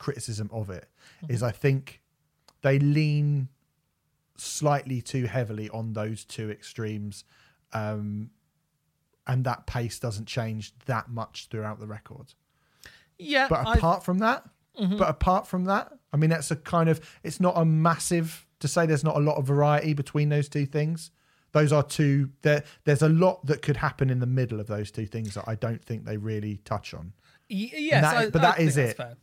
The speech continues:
Speaker 2: Yeah, yeah, yeah. I, no, I think that's fair.
Speaker 1: Yeah.
Speaker 2: I, th-, this record's thirty-eight minutes and forty-seven seconds. It doesn't get boring. I, th-, I think it's a br-,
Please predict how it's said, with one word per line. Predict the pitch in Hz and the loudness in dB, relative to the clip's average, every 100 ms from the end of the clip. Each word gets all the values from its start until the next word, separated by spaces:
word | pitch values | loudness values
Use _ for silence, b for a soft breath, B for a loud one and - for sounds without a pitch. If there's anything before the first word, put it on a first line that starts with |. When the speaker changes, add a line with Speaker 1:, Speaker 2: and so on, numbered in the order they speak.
| _ | _
Speaker 2:
Yeah, | 196 | 2
yeah, | 185 175 | 4 4
yeah. | 175 | 4
I, | 294 | 2
no, | 311 277 | 2 0
I | 277 | -2
think | 214 | -6
that's | 147 151 | -10 -6
fair. | - | -4
Speaker 1:
Yeah. | 113 143 | -4 -4
Speaker 2:
I, | |
th-, | 202 220 | -4 -6
this | 247 | -4
record's | 269 262 208 | -4 -2 -6
thirty-eight | - 202 160 160 | 0 0 0 -4
minutes | 160 151 147 | -6 -8 -12
and | 151 | -12
forty-seven | 156 127 139 127 | -10 -8 -10 -10
seconds. | 143 - 135 131 | -10 -10 -14 -12
It | 170 - | -12 -2
doesn't | 233 202 190 170 | -2 -2 -4 -4
get | 170 147 - 185 _ | -2 -2 -4 -18 _
boring. | 170 147 131 127 | -6 -6 -6 -8
I, | 135 | -10
th-, | 175 | -6
I | 180 | -4
think | 208 180 | -4 -4
it's | - | -8
a | |
br-, | 139 143 143 | -12 -8 -10